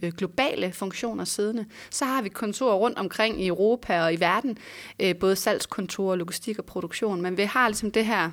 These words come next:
øh, store mekka herude i Viby, kan man sige, ikke, med forskellige bygninger, hvor nogle af os, der ligesom kører på tværs, arbejder fra.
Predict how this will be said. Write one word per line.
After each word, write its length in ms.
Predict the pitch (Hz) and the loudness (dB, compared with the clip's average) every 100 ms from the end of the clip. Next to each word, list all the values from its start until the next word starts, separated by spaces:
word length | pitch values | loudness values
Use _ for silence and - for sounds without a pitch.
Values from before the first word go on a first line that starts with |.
| - | -4
øh, 260 | 180 - | -6 -4
store 340 | 170 - 202 214 | -2 2 4 4
mekka 300 | 214 226 185 | 4 2 0
herude 220 | 196 190 | 2 2
i 40 | |
Viby, 260 | 196 226 214 | 2 0 -2
kan 160 | - 185 | -2 -2
man 120 | 175 | -2
sige, 180 | - 208 | 0 0
ikke, 120 | 202 | 0
med 60 | |
forskellige 380 | 190 - 214 190 | -4 -2 0 0
bygninger, 500 | 190 220 214 190 165 160 - - - - | 0 -2 -2 -4 -4 -6 -14 -20 -18 -2
hvor 120 | 196 196 | 2 4
nogle 300 | 196 214 202 | 4 4 4
af 120 | 185 | 4
os, 100 | 190 | 4
der 100 | 220 | 0
ligesom 220 | 190 196 | 0 -2
kører 180 | - 180 | 0 -2
på 100 | 185 | -2
tværs, 500 | - 277 381 - - _ _ | 4 4 4 -2 -4 _ _
arbejder 380 | - 101 - - | -2 -2 -2 -6
fra. 220 | - - | -6 -8